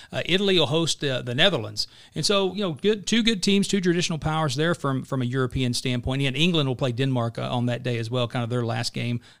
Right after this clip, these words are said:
uh, from this, uh, this two-game break, uh, on the, on the Nations League, uh, uh, go about. But, uh,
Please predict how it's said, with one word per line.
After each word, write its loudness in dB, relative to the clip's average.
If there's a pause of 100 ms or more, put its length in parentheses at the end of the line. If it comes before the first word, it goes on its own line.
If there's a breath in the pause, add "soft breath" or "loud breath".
uh, -6
from -2
this, 0
uh, -2
this -4
two-game -4
break, -4
uh, -4
on -2
the, -4
on -4
the -4
Nations -4
League, -4
uh, -4 (300 loud breath)
uh, -4
go 4
about. 0
But, -4
uh, 0